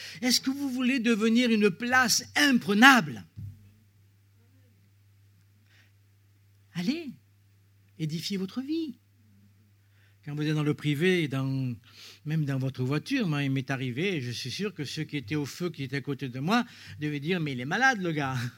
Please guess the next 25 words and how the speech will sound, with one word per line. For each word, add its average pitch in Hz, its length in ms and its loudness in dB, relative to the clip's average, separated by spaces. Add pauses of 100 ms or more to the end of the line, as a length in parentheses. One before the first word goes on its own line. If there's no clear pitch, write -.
(560)
<laughs> - 420 -20
Ben 127 220 -6
oui, 254 540 -6 (480)
partir 139 280 -10
d'une 135 140 -4
visite 131 360 -6
à 123 40 -4
une 123 180 -2
autre 240 260 -4
et, 113 140 -4 (380)
et, 127 300 -8 (720)
eh 131 80 -12
bien, 120 200 -8
je, 117 120 -8 (920)
je - 100 -20
parlais 117 240 -12
en 120 80 -8
langue 143 260 -4
dans 113 120 -6
ma 113 100 -4
voiture. 262 420 -6 (760)
Je - 100 -20
préparais 147 540 -4
mon 127 180 -2
entretien. 170 500 -4